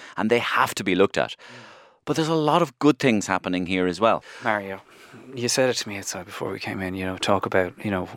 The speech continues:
Speaker 2: the Ireland you're coming back to. And it is m-, m-, one of the great sources of joy for me is to come back and see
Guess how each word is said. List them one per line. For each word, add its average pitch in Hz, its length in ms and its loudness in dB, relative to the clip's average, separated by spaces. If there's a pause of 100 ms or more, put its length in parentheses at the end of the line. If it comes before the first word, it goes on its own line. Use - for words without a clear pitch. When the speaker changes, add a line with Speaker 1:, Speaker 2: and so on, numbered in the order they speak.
Speaker 2:
the 107 120 4
Ireland 95 340 4
you're 95 80 -2
coming 92 280 -2
back 90 240 -2
to. 95 240 -2 (760)
And 120 120 4
it 123 220 2
is 127 420 4 (920)
m-, 135 320 -4
m-, 127 300 2
one 135 160 8
of 127 40 -2
the 131 60 0
great 117 240 4
sources 113 340 4
of 101 100 -2
joy 110 220 2
for - 180 -4
me - 260 -8 (180)
is 98 340 -4
to - 120 -6
come 98 180 0
back 98 260 0
and 98 140 -2
see 95 400 2